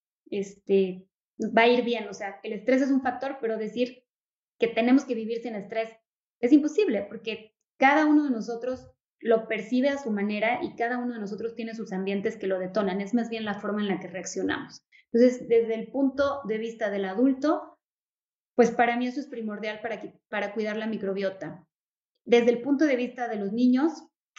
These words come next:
siempre que podamos prolongar, y, y, y la palabra prolongar ya ni siquiera es reconocida, ¿eh? Siempre que los niños puedan tener un periodo largo de lactancia materna, esa es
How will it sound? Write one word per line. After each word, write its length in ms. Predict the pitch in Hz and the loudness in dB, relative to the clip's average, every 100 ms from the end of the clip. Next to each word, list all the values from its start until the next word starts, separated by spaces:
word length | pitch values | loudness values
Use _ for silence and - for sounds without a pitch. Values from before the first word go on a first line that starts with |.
| _ _ - | _ _ -2
siempre 340 | 254 247 302 | 4 4 4
que 80 | - | 0
podamos 480 | - 214 214 226 254 - _ _ _ _ _ - | -6 -6 -6 -4 -6 -8 _ _ _ _ _ 4
prolongar, 720 | 233 220 220 220 233 233 - _ - | 6 6 2 -2 -4 -6 -14 _ -14
y, 180 | - - | -12 -8
y, 200 | 269 277 | -4 2
y 40 | |
la 140 | 262 - | 2 4
palabra 320 | 311 359 370 | 0 0 0
prolongar 440 | 254 226 226 247 | -2 -2 -2 -2
ya 80 | 269 | -2
ni 120 | 269 | -2
siquiera 300 | 262 - 233 | -4 -4 -2
es 100 | 240 | -2
reconocida, 760 | 214 196 190 185 233 202 165 220 | -4 -12 -12 -10 -6 -4 -4 -6
¿eh? 140 | 339 311 | -8 -8
Siempre 420 | - 277 269 302 | 0 2 4 0
que 100 | 262 | -2
los 120 | 214 | -2
niños 240 | 220 240 247 | -4 -8 -6
puedan 280 | 233 233 233 | -4 -4 -4
tener 480 | 214 208 214 214 - _ _ _ _ _ _ _ - | -6 -4 -6 -8 -18 _ _ _ _ _ _ _ 6
un 200 | 254 254 | 10 10
periodo 420 | 269 269 247 240 | 6 2 0 -2
largo 680 | 247 208 220 220 208 196 - _ _ _ | -2 -2 -4 -6 -12 -14 -16 _ _ _
de 320 | - 220 214 214 | -4 -2 0 0
lactancia 540 | 208 - 233 233 262 | -2 -2 -4 0 0
materna, 580 | 220 190 214 208 226 254 | -2 -4 -6 -4 -4 -6
esa 180 | 226 240 | -4 -2
es 220 | 247 - | -2 -4